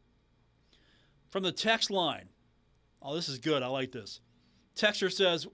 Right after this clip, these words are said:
"What confuses me is Mississippi State even in the S E C really that much of a step up from Marshall in terms of basketball program? Has Mississippi State ever been good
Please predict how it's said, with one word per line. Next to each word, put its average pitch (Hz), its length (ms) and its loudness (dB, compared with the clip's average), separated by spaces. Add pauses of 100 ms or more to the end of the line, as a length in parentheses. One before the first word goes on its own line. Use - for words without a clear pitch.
"What 226 200 0
confuses 277 520 0
me 226 100 2
is 151 380 -2
Mississippi 302 460 -2
State 247 240 -4
even 247 260 -2
in 240 100 0
the 214 160 -4
S 208 220 -2
E 202 100 -2
C 190 260 -4
really 202 420 0
that 196 200 0
much 202 200 -2
of 160 100 -6
a 160 40 -6
step 170 360 -2
up 170 180 0 (300)
from 151 200 -4
Marshall 180 460 0
in 156 80 -4
terms 165 320 -4
of 120 140 -6
basketball 233 500 0
program? 185 640 0 (540)
Has 196 320 2
Mississippi 254 680 -2
State 185 480 0
ever 214 260 0
been 196 320 2
good 151 340 2